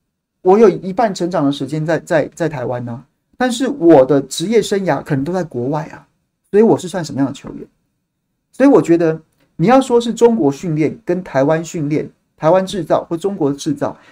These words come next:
这，这，这个问题本身，它就不会有一个单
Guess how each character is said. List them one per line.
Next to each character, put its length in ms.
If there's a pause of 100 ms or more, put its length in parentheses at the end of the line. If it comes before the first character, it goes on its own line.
(100)
这， 140
这， 160
这 220
个 140
问 260
题 200
本 240
身， 320 (160)
它 140
就 120
不 300
会 220
有 140
一 80
个 160 (180)
单 160